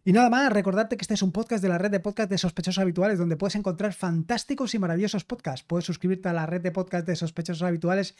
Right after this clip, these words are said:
en feedpress punto me barra sospechosos habituales. Y por último, y como te digo siempre, recordarte que la vida son dos días y uno ya ha pasado, así que disfruta como si no hubiera mañana, y si puede ser, con Linux, y en este caso,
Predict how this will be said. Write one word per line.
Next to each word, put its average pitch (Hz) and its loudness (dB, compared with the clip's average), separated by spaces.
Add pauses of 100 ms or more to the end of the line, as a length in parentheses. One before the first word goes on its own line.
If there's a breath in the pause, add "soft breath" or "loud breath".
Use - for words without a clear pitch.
(220 loud breath)
en 143 -4
feedpress 175 -4
punto 208 -4
me 220 0
barra 208 0
sospechosos 180 -4
habituales. 165 -2 (300 loud breath)
Y 185 2
por 202 4
último, 190 2
y 175 0
como 165 -2
te 185 0
digo 170 4
siempre, 156 -4 (180)
recordarte 156 -2
que 160 -4
la 160 0
vida 196 2
son 208 0
dos 202 0
días 185 2
y 196 0
uno 202 0
ya 190 2
ha - -2
pasado, 175 -2 (320 loud breath)
así 180 -2
que 208 0
disfruta 196 -2
como 175 0
si 180 -2
no 196 2
hubiera 196 2
mañana, 190 0
y 180 -2
si 185 0
puede 240 2
ser, 202 0
con 196 2
Linux, 175 0
y 160 -2
en 220 0
este 233 -6
caso, 165 -4